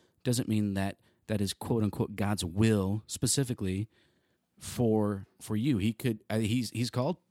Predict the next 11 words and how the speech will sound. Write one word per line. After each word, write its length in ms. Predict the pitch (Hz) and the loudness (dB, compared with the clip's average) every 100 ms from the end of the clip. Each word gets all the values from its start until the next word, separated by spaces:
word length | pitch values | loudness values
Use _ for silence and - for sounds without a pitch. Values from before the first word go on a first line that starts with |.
| _ _ _ - | _ _ _ -4
there 140 | 117 | -2
are, 120 | 117 | 0
there 160 | 110 110 | 2 4
are 140 | 135 | 2
Christians 480 | 180 117 98 120 107 | 0 -2 -2 -2 -2
who 180 | - 104 - - _ _ _ | 0 -2 -4 -18 _ _ _
were 380 | - 113 107 104 - | 0 4 4 0 -4
very 360 | 87 95 120 190 | -10 0 2 2
good 260 | 113 95 92 | 2 2 2
at 180 | 92 - _ _ _ - | -2 -6 _ _ _ -8
athletics, 640 | 95 - 98 120 - - | -6 -2 -2 -2 -6 -10